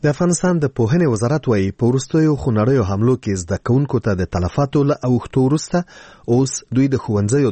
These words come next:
د خوندیتوب په هدف پر یو میکانیزم کار کوي. د دې وزارت ویاندې نن ازادۍ راډیو ته وویل چې پر دې میکانیزم به له امنیتي بنسټونو سره په ګډه کار وشي. له بلې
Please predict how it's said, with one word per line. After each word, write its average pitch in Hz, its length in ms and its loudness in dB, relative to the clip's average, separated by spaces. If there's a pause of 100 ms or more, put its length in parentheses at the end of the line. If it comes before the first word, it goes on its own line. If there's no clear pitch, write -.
د 92 140 -6
خوندیتوب 95 580 -2
په 87 140 -2
هدف 127 280 -2 (360)
پر 101 140 2
یو 101 80 2 (100)
میکانیزم 104 420 0 (100)
کار 101 200 -2
کوي. 107 180 2 (480)
د - 120 -2
دې 110 120 4
وزارت 104 380 0
ویاندې 104 480 2 (200)
نن 131 160 2 (200)
ازادۍ 107 340 2
راډیو 95 260 0
ته 123 120 0
وویل 135 300 2
چې 120 100 0 (480)
پر 110 180 0
دې 135 140 0
میکانیزم 120 420 0
به 117 160 0
له 104 60 0 (120)
امنیتي 95 460 0 (140)
بنسټونو 101 600 -2
سره - 220 -2
په 98 120 -2
ګډه 104 160 0 (100)
کار 131 180 0
وشي. 113 260 0 (720)
له 135 80 2
بلې 143 180 0